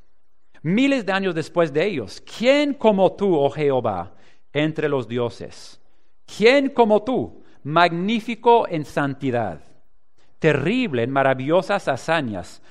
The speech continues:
hacedor de prodigios?" Y, y, y vuelvo y, y repito y digo que ¿cuál, cuál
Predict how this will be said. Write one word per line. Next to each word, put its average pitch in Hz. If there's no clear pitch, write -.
hacedor 156
de 131
prodigios?" 110
Y, 151
y, 156
y 151
vuelvo 165
y, 151
y 151
repito 165
y 170
digo 180
que -
¿cuál, 202
cuál 220